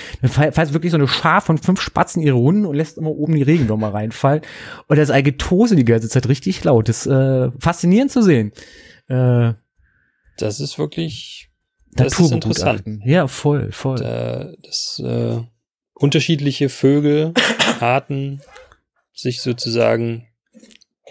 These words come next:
Speaker 1: Die gehen auch alle
Speaker 2: miteinander
Speaker 1: gegen den Rahmen,
Speaker 2: mit-,
Speaker 1: muss man auch
Speaker 2: miteinander
Speaker 1: dazu sagen.
Speaker 2: arrangieren und, äh,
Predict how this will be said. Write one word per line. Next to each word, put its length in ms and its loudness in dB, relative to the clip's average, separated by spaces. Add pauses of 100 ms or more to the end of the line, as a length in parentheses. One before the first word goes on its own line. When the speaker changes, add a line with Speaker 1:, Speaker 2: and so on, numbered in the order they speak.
Speaker 1:
Die 160 2
gehen 160 2
auch 100 4
alle 160 4
Speaker 2:
miteinander 140 2
Speaker 1:
gegen 120 0
den 140 4
Rahmen, 480 4
Speaker 2:
mit-, 140 -2
Speaker 1:
muss 160 0
man 140 2
auch 100 4
Speaker 2:
miteinander 80 4
Speaker 1:
dazu 160 2
sagen. 140 2
Speaker 2:
arrangieren 540 -2
und, 560 -6
äh, 480 -2